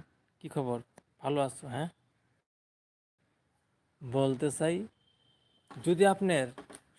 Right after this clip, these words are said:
সমস্যা সমাধান করতে চান, তাহলে আপনার পরিস্থিতি যদি আপনার খারাপ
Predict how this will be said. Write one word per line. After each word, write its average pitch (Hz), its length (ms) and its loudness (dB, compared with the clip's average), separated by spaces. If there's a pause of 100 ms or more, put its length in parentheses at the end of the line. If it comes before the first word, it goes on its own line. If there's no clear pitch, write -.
(160)
সমস্যা 165 600 2
সমাধান 135 720 -2
করতে 135 320 -6 (100)
চান, 127 240 -6 (1000)
তাহলে 139 200 -2
আপনার 135 300 -4 (160)
পরিস্থিতি 160 640 -4 (100)
যদি 131 240 2
আপনার 127 240 0
খারাপ 143 300 4